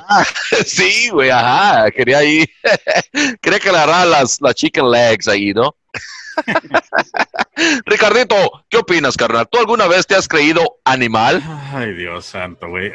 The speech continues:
Speaker 2: Honestamente, creo que es la primera vez que he escuchado <laughs> una nota que me quedo como que,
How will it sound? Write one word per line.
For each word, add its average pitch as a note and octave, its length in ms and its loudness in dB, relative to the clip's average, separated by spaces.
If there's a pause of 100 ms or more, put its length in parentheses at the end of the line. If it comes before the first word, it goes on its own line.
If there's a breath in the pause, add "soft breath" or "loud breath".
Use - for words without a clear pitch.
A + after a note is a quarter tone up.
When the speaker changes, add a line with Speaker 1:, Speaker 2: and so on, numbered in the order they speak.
Speaker 2:
Honestamente, C#3+ 1000 -2
creo D#3 180 -4
que E3+ 100 -2
es E3 40 -2
la D3 160 -2
primera B2+ 400 -2
vez B2 240 -4
que G#2+ 400 -2
he A2 40 0
escuchado A2+ 840 -2
<laughs> D#2+ 320 -8
una A2+ 200 -2
nota G2+ 380 -2
que - 140 -10
me F2 140 -8
quedo G2 280 -2
como F2 320 -8
que, D#2 320 -4